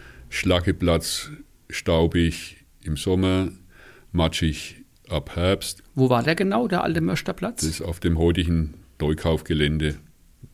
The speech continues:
Speaker 1: neben der Firma Seeger.
Speaker 2: Und da ging's um den Ottmar Stühler.
Speaker 1: Ja, der Ottmar Stühler war damals, ich sag's mal, eine Granate gewesen. Und, äh, ja, so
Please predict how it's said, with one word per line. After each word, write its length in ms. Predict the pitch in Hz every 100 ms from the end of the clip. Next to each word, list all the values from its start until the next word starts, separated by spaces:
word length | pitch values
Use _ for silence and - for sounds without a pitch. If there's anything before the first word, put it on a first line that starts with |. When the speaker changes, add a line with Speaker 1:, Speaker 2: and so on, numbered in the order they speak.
| -
Speaker 1:
neben 200 | 78 78
der 100 | 73
Firma 320 | 76 78 73
Seeger. 420 | 71 71 71 80 - - - - - - - - - - - - - - - - -
Speaker 2:
Und 220 | - 135
da 100 | 123
ging's 320 | 147 160 208 -
um 260 | 175 175
den 260 | 175 180 190 -
Ottmar 460 | 185 - 170 170
Stühler. 640 | - - 175 208 135 101 - - 104
Speaker 1:
Ja, 200 | 87 90
der 140 | 104
Ottmar 280 | 95 90 95
Stühler 480 | 85 - 85 92 90
war 100 | 87
damals, 580 | 82 80 87 85 - - - -
ich 80 | -
sag's 240 | - 82 92
mal, 120 | 87
eine 420 | 85 85 82 80 -
Granate 600 | - 95 90 78 85 87
gewesen. 580 | 85 85 82 85 98 87 - -
Und, 720 | 85 90 85 85 82 - - -
äh, 460 | 87 85 82 82 78 71 - - -
ja, 260 | 73 71 - 190 90 76
so 400 | - 85 85